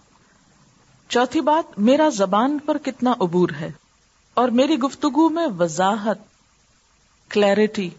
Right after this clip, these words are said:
کتنی ہے، یعنی جو کچھ میں کہتا ہوں وہ کس حد تک دوسرے کو سمجھ آتی ہے بات۔ وضاحت سے مراد تبیین ہے،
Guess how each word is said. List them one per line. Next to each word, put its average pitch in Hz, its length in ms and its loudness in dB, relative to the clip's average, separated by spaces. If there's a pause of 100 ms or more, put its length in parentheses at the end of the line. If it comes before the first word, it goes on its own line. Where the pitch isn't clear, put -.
(300)
کتنی 214 400 -2
ہے، 160 140 -10 (1400)
یعنی 214 220 0
جو 202 180 2
کچھ 254 280 -4
میں 254 100 0
کہتا 196 380 -2
ہوں 214 560 -2 (520)
وہ 240 600 0 (600)
کس - 320 -4
حد 262 100 0 (200)
تک - 360 -2 (260)
دوسرے 233 360 0
کو 233 100 -2
سمجھ 208 320 0
آتی 165 300 -2
ہے 160 60 -6
بات۔ - 200 -10 (1200)
وضاحت 233 560 0
سے 330 120 -2
مراد 254 500 0
تبیین 208 520 0
ہے، 151 400 -8